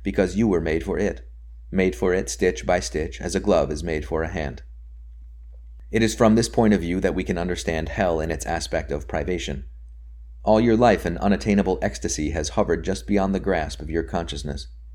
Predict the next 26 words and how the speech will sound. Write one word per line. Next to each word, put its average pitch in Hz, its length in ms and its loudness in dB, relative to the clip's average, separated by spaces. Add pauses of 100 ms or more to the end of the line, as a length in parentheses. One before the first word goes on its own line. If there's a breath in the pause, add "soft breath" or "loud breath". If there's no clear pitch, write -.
(320)
The - 80 -2
day 85 200 4
is 80 100 2
coming 92 360 0
when 85 120 -2
you 85 100 0
will 80 140 2
wake 85 200 0
to - 60 -10
find, 82 480 -2
beyond 80 320 -2
all 90 180 2
hope, 78 220 -2 (280 soft breath)
that 92 120 0
you 95 100 0
have 87 100 0
attained 95 320 0
it, - 140 -6 (440)
or 76 180 0
else 71 300 -2
that 78 260 -2
it 80 160 -2
was 98 220 -2
within 82 240 -4
your 78 120 -2
reach, 76 340 -4